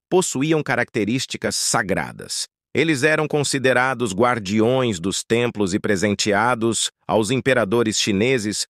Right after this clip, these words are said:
como símbolos de boa sorte. Com sua pelagem longa e sedosa, o Shih Tzu é conhecido por sua elegância e charme. Seu nome, que significa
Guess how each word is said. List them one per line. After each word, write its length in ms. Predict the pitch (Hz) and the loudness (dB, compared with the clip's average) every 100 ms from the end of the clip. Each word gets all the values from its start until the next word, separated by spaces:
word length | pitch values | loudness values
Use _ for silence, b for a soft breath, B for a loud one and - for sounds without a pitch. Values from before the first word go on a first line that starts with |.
| _ - | _ -2
como 200 | 117 110 | 0 0
símbolos 720 | - - 151 156 123 110 82 | -2 0 0 2 2 0 -2
de 120 | 90 | -2
boa 260 | 73 107 92 | 0 0 0
sorte. 560 | - 78 62 - - - _ _ _ _ _ _ _ - | -4 -6 -6 -10 -12 -12 _ _ _ _ _ _ _ -4
Com 160 | 135 | -2
sua 280 | - 151 139 | 0 0 0
pelagem 640 | 139 120 120 127 113 90 | 2 2 2 2 0 0
longa 420 | 80 98 127 113 85 | 0 0 2 0 -2
e 60 | |
sedosa, 720 | - 76 67 80 73 65 60 - - | -2 -4 -2 -4 -4 -6 -12 -16 -6
o 100 | 104 | -4
Shih 160 | - 131 | -2 -4
Tzu 380 | - 101 139 | -4 -2 0
é 60 | 113 | 0
conhecido 580 | 110 107 90 - 127 110 | 0 0 0 -2 -4 -2
por 160 | 113 | -4
sua 240 | - 120 107 | -2 2 2
elegância 800 | 95 69 85 107 101 - 87 80 | 2 0 0 0 0 -2 -4 -2
e 60 | |
charme. 680 | 78 - 87 80 - 73 60 _ - | -2 -2 -2 -2 -6 -10 -12 _ -6
Seu 220 | - 143 | 0 2
nome, 440 | 117 131 151 131 - | 2 2 0 -4 -6
que 160 | 92 82 | -6 -4
significa 760 | 101 92 98 - 120 - | -2 -2 -2 -2 -6 -6